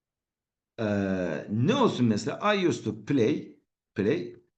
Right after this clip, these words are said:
marbles. Hani eskiden yapardım, artık yapmıyorum. Mesela misket oynardım. Örnek cümle bu da size. How did life used to be ten years ago? On yıl önce hayat nasıldı? Öznemiz ne burada? Life, the life,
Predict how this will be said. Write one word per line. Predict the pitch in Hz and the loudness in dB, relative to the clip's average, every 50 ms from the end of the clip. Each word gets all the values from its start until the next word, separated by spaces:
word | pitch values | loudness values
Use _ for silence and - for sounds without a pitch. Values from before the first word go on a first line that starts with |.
| _ _ _ - | _ _ _ -4
marbles. | 110 113 123 156 202 254 247 190 135 110 104 95 - - | 0 2 4 4 4 4 4 4 2 2 2 0 0 -2
Hani | 127 120 120 | -2 0 0
eskiden | 139 143 120 - - 151 165 156 | 0 -2 -4 -4 -4 -4 -2 -2
yapardım, | 160 143 123 120 135 135 123 117 120 120 | 0 -2 -2 0 0 0 0 2 0 0
artık | 117 117 117 117 - - | 0 0 -2 -2 -2 -4
yapmıyorum. | 120 - - 95 110 143 170 170 | -4 -2 -2 -2 -2 -2 -2 -2
Mesela | 151 123 - - 160 190 202 | -4 -2 0 0 0 0 2
misket | 220 196 156 101 - 233 240 - 139 | 2 2 2 2 2 2 2 4 4
oynardım. | 113 98 90 82 76 71 - - - - - _ _ _ _ | 2 2 2 0 -4 -6 -8 -10 -12 -16 -18 _ _ _ _
Örnek | - 165 139 110 90 82 - | 2 2 2 2 0 -2 -4
cümle | - 87 80 80 78 | -6 -6 -6 -6 -6
bu | 76 76 | -6 -6
da | 71 62 | -6 -8
size. | - - - - 202 - - - - - - - - - _ _ | -8 -8 -6 -6 -6 -6 -8 -12 -20 -20 -20 -20 -20 -20 _ _
How | - - 240 262 277 254 | -4 -2 0 0 0 2
did | 220 214 196 156 - - | 2 0 0 0 -4 -2
life | 156 151 147 139 135 147 165 165 170 165 - - 147 139 170 | 2 4 4 6 6 6 4 2 2 0 -2 -2 0 2 2
used | 202 220 160 - - | 2 0 -2 -2 0
to | 139 127 110 123 | 0 2 2 2
be | 180 190 - | -2 -4 -4
ten | - - 156 180 170 | -2 -2 -2 0 0
years | 160 135 113 107 104 95 90 - - - - | 2 2 2 2 2 0 -2 -4 -8 -4 -2
ago? | 92 98 85 73 98 117 156 - - - - - - - - - - - _ _ - | -2 -2 0 2 2 2 2 2 0 -6 -10 -18 -20 -20 -20 -20 -20 -20 _ _ -4
On | 262 302 311 | 0 2 4
yıl | 285 247 208 | 6 6 6
önce | 185 170 160 123 147 139 | 6 6 6 6 4 4
hayat | 117 131 131 127 117 113 - | 4 4 4 2 2 0 0
nasıldı? | 131 120 110 - - 92 85 82 80 - - - - - - | -2 -2 -2 -2 -2 -4 -4 -2 -2 -2 -4 -4 -6 -4 0
Öznemiz | 196 196 180 165 180 175 165 160 123 117 | 2 2 2 2 0 -2 -2 -2 -2 0
ne | 147 131 104 | 0 0 0
burada? | 95 92 92 110 113 120 143 131 | 0 -2 0 0 2 2 2 2
Life, | 113 113 113 - - - | 2 2 0 -4 -6 -4
the | 131 165 | -2 0
life, | 160 135 123 127 127 127 139 160 190 175 - | 0 0 0 2 2 2 2 0 -2 -4 -8